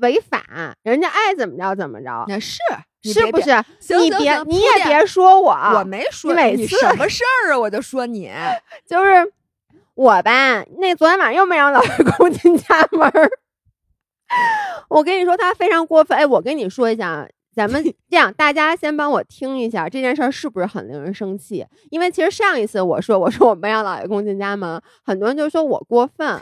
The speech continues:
Speaker 2: 那可能就是上周吧。
Speaker 1: 上上周。
Speaker 2: 就是你们骑车之前那天的，应该是
Speaker 1: 对，上上周，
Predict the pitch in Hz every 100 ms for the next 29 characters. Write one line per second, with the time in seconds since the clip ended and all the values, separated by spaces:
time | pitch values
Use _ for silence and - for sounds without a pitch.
0 | _ 359 - 190 160 156 220 285 269 -
1 | 196 180 185 254 208 156 151 151 - 196
2 | _ _ _ _ _ _ - 480 370 214
3 | 185 180 160 - _ _ _ - 302 254
4 | 180 131 - 208 254 262 254 262 214 214
5 | 208 190 175 165 180 214 208 190 196 -
6 | - 302 302 277 285 339